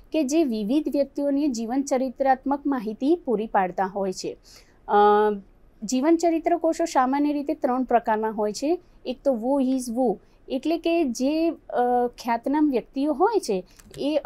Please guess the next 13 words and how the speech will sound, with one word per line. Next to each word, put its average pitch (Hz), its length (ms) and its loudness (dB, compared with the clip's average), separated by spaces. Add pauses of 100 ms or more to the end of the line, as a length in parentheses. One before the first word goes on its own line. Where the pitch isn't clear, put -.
(120)
હયાત 247 420 2
હોય 277 340 2
તેવા 262 540 0
વ્યક્તિઓની 285 640 0
જીવનચરિત્રાત્મક 254 1300 0
માહિતી 233 640 -4
તેમાં 220 260 0
દર્શાવેલી 202 600 -2
હોય 277 280 -2
છે. 170 260 -8 (400)
એ 339 120 2
જીવનચરિત્રાત્મક 294 1040 0
માહિતીમાં, 269 840 -4